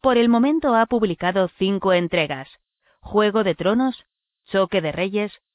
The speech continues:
Tormenta de Espadas, Festín de Cuervos y Danza de Dragones. Doc Whitley es dibujante de cómics, diseñador e ilustrador. Ha trabajado en franquicias y personajes como Star Wars,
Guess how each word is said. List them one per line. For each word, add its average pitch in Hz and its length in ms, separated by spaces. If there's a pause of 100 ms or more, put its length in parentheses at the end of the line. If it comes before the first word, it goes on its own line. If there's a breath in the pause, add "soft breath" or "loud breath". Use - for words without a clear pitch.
(220)
Tormenta 254 560
de 233 200
Espadas, 156 500 (460)
Festín 208 520
de 175 100
Cuervos 240 640 (320)
y 185 160
Danza 214 500
de 214 120
Dragones. 151 560 (1500)
Doc 220 420
Whitley 165 520 (300 soft breath)
es 220 200
dibujante 180 540
de 175 100
cómics, 156 440 (320 soft breath)
diseñador 214 680 (160)
e 220 140
ilustrador. 196 720 (440 soft breath)
Ha 214 120
trabajado 202 460
en 196 180
franquicias 220 680
y 175 140
personajes 160 720
como 165 220
Star 156 320
Wars, 185 360